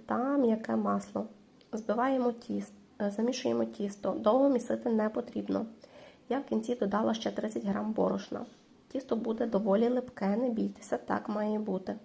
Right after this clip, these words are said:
Перекладаємо його в пакет та в холодильник на одну-три години. Отже, поставили наше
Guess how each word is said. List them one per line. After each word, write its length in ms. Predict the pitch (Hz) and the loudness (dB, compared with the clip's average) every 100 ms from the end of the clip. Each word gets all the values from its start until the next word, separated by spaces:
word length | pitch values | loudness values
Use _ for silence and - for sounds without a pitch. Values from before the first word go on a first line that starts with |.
| - - - - | -18 -20 -12 -4
Перекладаємо 760 | 214 220 240 240 226 214 208 | -2 -2 -2 0 0 2 4
його 200 | 196 196 | 4 2
в 80 | 196 | 0
пакет 480 | - 269 - 208 - - | -4 -4 -2 -2 -2 -2
та 100 | 214 | -2
в 60 | |
холодильник 720 | - 214 202 185 202 277 262 | -2 -2 0 2 2 2 2
на 120 | 208 | 0
одну-три 520 | - 180 185 247 214 214 | 0 0 -2 -2 -2 -4
години. 400 | 214 196 196 196 _ _ _ _ _ _ _ - - - - - | -4 -8 -12 -14 _ _ _ _ _ _ _ -20 -20 -20 -12 -4
Отже, 480 | 202 202 185 180 180 - | -4 -2 -4 -4 -6 -8
поставили 500 | 202 240 240 233 208 | -6 -4 -2 -2 -2
наше 640 | 202 202 - 196 190 190 | -2 -2 -2 -2 -2 -4